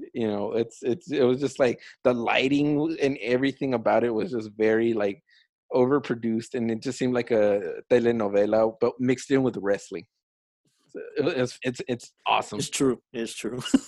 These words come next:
Speaker 1: It's, it's awesome. Y'all have to check this out. Um, <laughs> I, I think that's a perfect note to end on, Manny. This was a
Speaker 2: Yeah, I think so.
Speaker 1: fantastic, this was a fantastic conversation. Manny, thanks so much, man. I really appreciate it. This was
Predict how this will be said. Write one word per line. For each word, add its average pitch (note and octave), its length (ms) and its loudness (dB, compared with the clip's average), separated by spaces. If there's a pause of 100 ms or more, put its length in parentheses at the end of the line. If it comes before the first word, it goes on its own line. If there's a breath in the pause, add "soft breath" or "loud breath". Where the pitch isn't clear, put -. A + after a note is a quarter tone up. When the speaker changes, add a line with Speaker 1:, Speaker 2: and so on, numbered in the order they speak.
(200)
Speaker 1:
It's, G#2+ 200 -4
it's - 160 -6
awesome. G#2 460 -6 (180)
Y'all B2 220 4
have B2+ 160 2
to A2+ 300 0
check - 280 -8
this G#2 220 -8
out. F2 180 -10 (640 loud breath)
Um, A2+ 600 6 (280)
<laughs> - 260 -14
I, - 380 2 (800 loud breath)
I D#3 40 2
think - 180 4
that's G#3+ 140 2
a C4+ 40 -4
perfect G3+ 360 -2
note D#3 260 2
to A#2+ 100 -2
end C3 220 2
on, G#2+ 140 0
Manny. A2+ 200 -2
This C3 200 -4
was C3+ 80 -4
a - 20 2
Speaker 2:
Yeah, D3 180 6
I B2+ 40 0
think C#3+ 180 -6
so. D#3 160 4
Speaker 1:
fantastic, D3+ 340 0
this D3 200 4
was G#3 140 4
a C3 100 6
fantastic C#3 640 0
conversation. A#2+ 720 -2 (540 loud breath)
Manny, D3+ 340 2
thanks D#3 220 2
so F#3 140 6
much, C#3 320 2
man. G#2+ 340 -2
I C3+ 40 0
really C#3 260 6
appreciate B2+ 480 -2
it. G#2 100 0
This B2 140 0
was C#3 180 -4